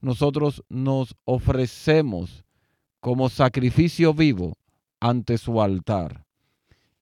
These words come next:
Y en el día de hoy, eh, veremos el tercer aspecto de estos cuatro y tiene que ver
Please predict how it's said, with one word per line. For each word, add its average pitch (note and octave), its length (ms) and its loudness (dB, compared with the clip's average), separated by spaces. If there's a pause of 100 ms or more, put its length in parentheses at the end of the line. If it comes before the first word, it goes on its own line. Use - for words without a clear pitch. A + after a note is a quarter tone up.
(120)
Y B2 480 2 (160)
en G#2 160 -4
el G2 100 -2
día B2+ 220 0
de C3 140 2
hoy, D3 340 2 (560)
eh, G2 280 -2
veremos B2+ 600 -2 (640)
el A#2+ 260 0
tercer B2+ 400 4
aspecto B2+ 960 0 (480)
de A#2 240 0
estos B2+ 320 -2
cuatro G#2+ 640 -2 (520)
y A2 520 -4 (240)
tiene C3+ 280 0
que C#3 140 0
ver A#2 400 -2